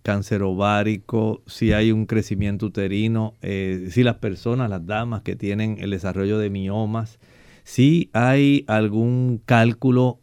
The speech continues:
alojado en el conducto colédoco común, si se está desarrollando cáncer de la cabeza del páncreas, si hay alguna metástasis a algún,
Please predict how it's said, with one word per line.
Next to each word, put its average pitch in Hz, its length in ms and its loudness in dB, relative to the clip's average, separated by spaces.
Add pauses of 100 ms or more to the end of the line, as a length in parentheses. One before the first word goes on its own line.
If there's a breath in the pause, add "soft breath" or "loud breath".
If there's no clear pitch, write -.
alojado 107 640 2
en 110 120 0
el 107 120 0
conducto 101 500 -4
colédoco 104 520 -2
común, 104 640 -2 (240 soft breath)
si 135 220 4
se 127 100 2
está 110 220 -2
desarrollando 107 680 -2
cáncer 110 560 2
de 101 80 0
la 101 100 -2
cabeza 98 400 -6
del 92 160 -4
páncreas, 107 800 -2 (240 soft breath)
si - 180 0
hay 123 200 6
alguna 120 360 2
metástasis 110 1080 -2
a 98 140 -4
algún, 101 1000 -4